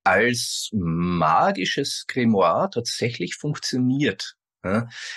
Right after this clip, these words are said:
Ähm, bis heute streitet man sich drüber, wer dieser Simon ist. Viele meinen, äh, Peter Lavender, äh, stünde dahinter.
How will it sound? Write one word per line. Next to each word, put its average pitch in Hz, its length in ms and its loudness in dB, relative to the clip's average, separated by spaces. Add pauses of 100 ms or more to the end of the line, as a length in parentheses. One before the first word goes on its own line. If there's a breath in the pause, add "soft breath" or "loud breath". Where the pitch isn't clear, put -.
(320 loud breath)
Ähm, 101 260 4
bis 113 300 -2
heute 147 800 2
streitet 95 520 0
man 98 160 2
sich - 220 -6
drüber, 104 420 -2
wer 92 280 2
dieser 113 260 -2
Simon 92 500 0
ist. - 380 -4
Viele 120 220 2
meinen, 113 540 4
äh, 101 100 -4
Peter 117 280 -2
Lavender, 147 840 2
äh, 123 220 0
stünde 135 400 0
dahinter. 151 580 0